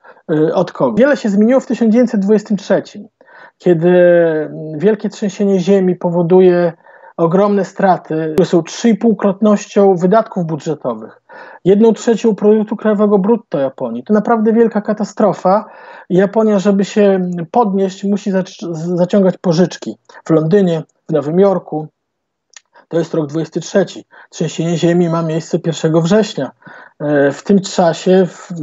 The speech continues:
w październiku w Niemczech mamy nieudany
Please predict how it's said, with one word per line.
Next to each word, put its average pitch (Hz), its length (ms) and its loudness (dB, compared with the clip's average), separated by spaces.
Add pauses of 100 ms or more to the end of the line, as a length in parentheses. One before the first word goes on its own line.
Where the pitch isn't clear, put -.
w - 80 -20
październiku 180 640 2
w 180 80 0
Niemczech 175 540 -2 (360)
mamy 165 260 -2
nieudany 175 480 4